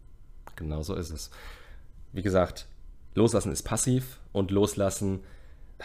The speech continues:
bedeutet, den Fokus auf dem Problem zu behalten. Und da, wo der Fokus drauf ist, da wächst es. Da wird es, da wird's mehr.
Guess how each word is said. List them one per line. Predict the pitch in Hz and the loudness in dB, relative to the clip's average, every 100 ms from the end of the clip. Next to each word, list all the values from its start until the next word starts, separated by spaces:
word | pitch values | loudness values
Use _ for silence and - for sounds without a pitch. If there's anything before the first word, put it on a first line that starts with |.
| - - - | -12 -8 0
bedeutet, | 107 113 120 113 | 6 8 8 4
den | 104 | 0
Fokus | - 127 131 135 135 - - | 8 8 10 6 6 2 6
auf | 110 120 - | 8 8 6
dem | 113 | 0
Problem | - 104 98 101 98 | 4 4 8 6 6
zu | 92 | 0
behalten. | 80 85 78 85 71 - | 0 2 0 0 -6 -2
Und | 92 92 | -2 4
da, | 104 127 | 6 8
wo | |
der | 117 107 | 6 6
Fokus | 127 123 92 | 4 4 0
drauf | - 85 82 | 2 2 2
ist, | 82 76 - - - - - - - - - | -2 -4 -6 -12 -16 -16 -16 -16 -16 -14 2
da | 92 92 | 4 6
wächst | 92 - - | 4 2 -4
es. | 76 - - - - - | -4 -6 -10 -16 -12 2
Da | 87 92 | 6 6
wird | 92 87 | 6 4
es, | 90 - - - | 0 0 -4 2
da | 95 101 | 4 4
wird's | 98 - | 2 0
mehr. | 104 101 71 | 2 2 0